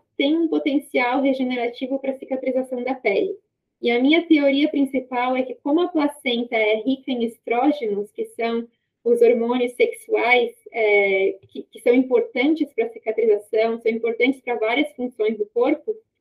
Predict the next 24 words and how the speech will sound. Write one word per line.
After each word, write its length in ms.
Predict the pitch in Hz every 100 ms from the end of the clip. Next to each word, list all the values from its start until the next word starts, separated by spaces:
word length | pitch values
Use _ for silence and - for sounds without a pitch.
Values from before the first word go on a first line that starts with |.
| _ -
é, 120 | - -
a, 220 | 233 226 247
a 40 |
minha, 500 | 262 294 294 277 269
a, 420 | - - 233 240
a 20 |
minha 180 | 247 269
teoria 640 | 311 285 262 262 311 302 214
ou 100 | 220
a 80 | 226
minha 200 | 233 254
hipótese 520 | - 240 269 294 254
é 120 | 254
que 180 | 254 269
esse 160 | 262
estrógeno 580 | 269 - 240 240 269 254
é 180 | 254 247
na 160 | 247 233
placenta 680 | - 233 - 220 220 262 302
e 140 | 277
na 120 | 233
matriz 280 | 226 233 233
da 80 | 233
placenta 560 | 233 - 208 233 262